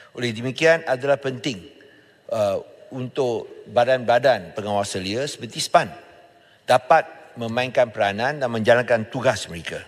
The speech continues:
Di sini saya ingin menimbulkan beberapa perkara. Satu ialah tentu, eh, bahawa tanggungjawab ini adalah dikongsikan bersama dengan, eh, kerajaan negeri kerana ia adalah dalam concurrent list,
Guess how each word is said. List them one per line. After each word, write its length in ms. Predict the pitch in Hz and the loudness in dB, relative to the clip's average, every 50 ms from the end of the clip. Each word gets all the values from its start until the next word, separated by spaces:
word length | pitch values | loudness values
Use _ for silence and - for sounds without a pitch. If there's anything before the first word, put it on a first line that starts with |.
| - | -16
Di 160 | - - 127 - | -12 -8 -6 -6
sini 240 | - 170 196 208 | -6 -4 -6 -6
saya 400 | 185 - 151 139 147 151 151 143 | -2 0 0 2 0 0 -4 -8
ingin 640 | - - 139 147 151 143 120 101 87 87 - - - | -8 -10 -10 -8 -6 -8 -8 -10 -12 -18 -20 -14 -10
menimbulkan 480 | 113 117 123 131 135 147 - - 151 143 | -8 -6 -6 -6 -6 -6 -4 -4 -4 -4
beberapa 480 | 123 113 101 92 110 110 107 - 104 | -4 -6 -6 -4 -2 -2 -2 -4 -6
perkara. 320 | 92 - 85 90 92 82 - - _ _ _ _ _ _ _ _ _ _ _ _ _ _ _ _ _ _ _ _ _ | -14 -12 -12 -12 -12 -14 -18 -20 _ _ _ _ _ _ _ _ _ _ _ _ _ _ _ _ _ _ _ _ _
Satu 320 | - - 143 143 - 185 180 | -4 -4 -4 -4 -4 -8 -6
ialah 240 | 165 156 135 123 | -4 -4 -6 -6
tentu, 400 | - - 127 127 117 - 143 117 87 - - - - _ - - - - - - _ | -6 -8 -8 -8 -8 -8 -8 -10 -10 -12 -18 -20 -20 _ -20 -20 -20 -20 -20 -20 _
eh, 240 | - - 110 107 98 | -6 -4 -4 -2 0
bahawa 400 | 92 110 107 120 123 139 156 156 | 0 2 2 2 2 2 0 0
tanggungjawab 480 | - 123 117 117 113 110 120 120 127 120 | 0 -2 -2 -2 -2 2 4 4 4 2
ini 320 | - 127 131 147 156 135 | -2 -6 -10 -8 -6 -6
adalah 400 | 73 117 120 117 127 123 123 123 | -4 -6 -6 -4 -4 -2 -2 -2
dikongsikan 720 | 117 107 107 - - 143 135 - - 175 - 165 151 131 | -2 -4 -10 -12 -10 -10 -10 -10 -8 -4 0 0 0 0
bersama 320 | 123 117 - 127 123 131 131 | -2 -2 -2 -2 -2 -4 -6
dengan, 560 | 127 123 110 110 107 104 101 98 95 101 107 - - - - - | -8 -8 -8 -8 -8 -8 -10 -12 -16 -18 -20 -20 -20 -20 -18 -12
eh, 240 | - 110 110 104 101 | -10 -8 -6 -6 -6
kerajaan 400 | - 107 104 104 95 107 98 98 | -2 -2 -2 -2 -2 -4 -6 -6
negeri 480 | 95 87 101 104 82 - - - - | -8 -10 -10 -12 -12 -14 -20 -20 -8
kerana 320 | - 107 113 117 123 131 131 | -2 0 0 0 0 -4 -4
ia 240 | 123 123 131 135 | -2 0 0 0
adalah 560 | - - 110 104 113 120 120 123 120 120 117 117 - | 0 -2 -4 -4 -2 0 0 0 0 -2 -4 -8 -6
dalam 260 | - 104 101 101 98 | -4 -4 -4 -4 -6
concurrent 480 | 98 - 107 101 - 113 113 113 120 117 | -10 -12 -8 -4 -2 -2 -2 -2 -4 -8
list, 400 | 120 123 110 - - - - | -8 -8 -8 -8 -10 -10 -14